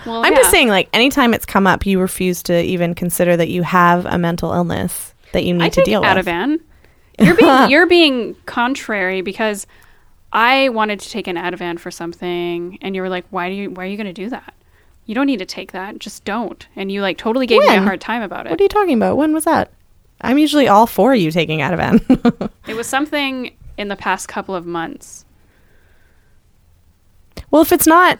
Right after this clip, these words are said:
Speaker 1: And I was gonna take it, and I think it was, like, mom related. Like, I was just stressed out, and I,
Speaker 2: Mm-hmm.
Speaker 1: like, was having a lot of
Speaker 2: It was
Speaker 1: anxiety.
Speaker 2: probably because, oh, I remember that. It was because I was like, "I don't know what the effects of Ativan are on conception or trying to conceive," and so that's why I said no.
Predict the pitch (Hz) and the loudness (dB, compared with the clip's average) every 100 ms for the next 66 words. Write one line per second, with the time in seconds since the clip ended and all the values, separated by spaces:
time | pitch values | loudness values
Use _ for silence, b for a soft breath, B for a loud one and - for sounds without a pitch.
0 | - 220 220 226 220 233 214 180 190 190 | -2 -2 -2 -4 -6 -6 -6 -4 -6 -6
1 | 214 220 190 196 180 175 175 175 175 175 | -8 -8 -8 -10 -6 -6 -6 -6 -8 -10
2 | 170 170 175 175 - - 170 - 170 156 | -10 -12 -12 -12 -12 -10 -10 -10 -10 -4
3 | 202 196 180 180 170 190 - 180 180 175 | -2 -2 -2 -6 -8 -12 -10 -8 -8 -8
4 | 170 175 175 175 214 196 208 226 214 208 | -8 -10 -12 -2 0 2 2 2 4 4
5 | 202 202 196 208 185 180 240 294 330 403 | 4 4 2 4 4 4 4 4 6 4
6 | 320 202 175 202 277 294 294 294 294 277 | 4 4 4 4 4 4 2 4 4 2
7 | 262 277 277 269 262 254 220 - 240 233 | 2 2 4 4 4 4 2 2 0 0
8 | - 202 240 208 190 190 185 185 190 196 | 2 2 4 4 4 6 6 4 2 -2
9 | - 208 226 - 160 165 185 185 180 196 | -2 0 0 0 -2 -2 0 0 2 2
10 | 196 196 175 175 170 165 - 180 180 185 | 2 0 0 0 -2 -2 -2 -2 0 0
11 | 175 - 180 175 175 170 165 165 165 | 0 0 0 0 0 0 0 -4 -4